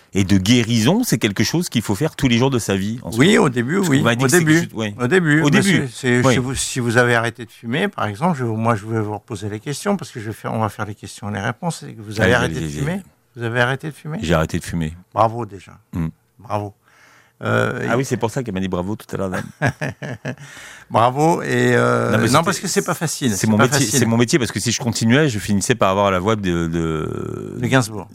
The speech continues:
Speaker 1: Non, de Yves Mourouzi.
Speaker 2: Yves Mourouzi,
Speaker 1: Non,
Speaker 2: ah
Speaker 1: vous voyez,
Speaker 2: oui,
Speaker 1: donc,
Speaker 2: ouais.
Speaker 1: au bout d'un moment, faut
Speaker 2: Ouais.
Speaker 1: choisir. C'est
Speaker 2: Ouais.
Speaker 1: où, où vous continuez à faire de la radio, ou vous, euh,
Speaker 2: Ouais. Mais au début,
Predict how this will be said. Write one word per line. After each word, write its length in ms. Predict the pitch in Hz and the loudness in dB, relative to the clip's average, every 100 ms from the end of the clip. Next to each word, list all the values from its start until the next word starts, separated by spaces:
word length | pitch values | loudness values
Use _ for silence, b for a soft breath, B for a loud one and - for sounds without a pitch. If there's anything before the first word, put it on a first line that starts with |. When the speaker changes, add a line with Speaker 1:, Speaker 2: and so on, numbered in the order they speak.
| 113 - | -12 2
Speaker 1:
Non, 240 | 131 107 | 2 4
de 100 | 92 | 2
Yves 200 | 120 117 | 0 2
Mourouzi. 500 | 127 120 117 113 92 | 4 4 4 2 0
Speaker 2:
Yves 160 | 120 117 | -2 0
Mourouzi, 400 | 131 120 107 110 | 2 2 0 -4
Speaker 1:
Non, 60 | - | -2
Speaker 2:
ah 40 | 87 | 2
Speaker 1:
vous 40 | |
voyez, 180 | 117 139 | 4 4
Speaker 2:
oui, 40 | |
Speaker 1:
donc, 160 | 110 110 | 2 -2
Speaker 2:
ouais. 60 | 104 | -4
Speaker 1:
au 40 | |
bout 60 | 101 | -2
d'un 120 | 107 | 0
moment, 200 | 107 120 | 2 2
faut 120 | - | 2
Speaker 2:
Ouais. 60 | 104 | 2
Speaker 1:
choisir. 360 | 156 156 143 104 | 2 4 4 2
C'est 140 | 101 | 2
Speaker 2:
Ouais. 140 | 107 | 2
Speaker 1:
où, 160 | 120 120 | 2 2
où 20 | |
vous 140 | 113 117 | 2 2
continuez 300 | 110 110 113 | 0 2 2
à 40 | |
faire 140 | 110 | 2
de 40 | 104 | 2
la 100 | 95 | 4
radio, 440 | 101 117 185 180 | 2 4 6 6
ou 120 | 120 113 | 6 2
vous, 380 | 101 104 104 | 4 4 4
euh, 500 | 95 87 82 80 78 | 4 4 2 0 -4
Speaker 2:
Ouais. 0 | 76 80 b b _ | -10 -12 b b _
Mais 60 | 131 | 2
au 80 | 135 | 4
début, 440 | 135 127 139 123 | 2 2 2 2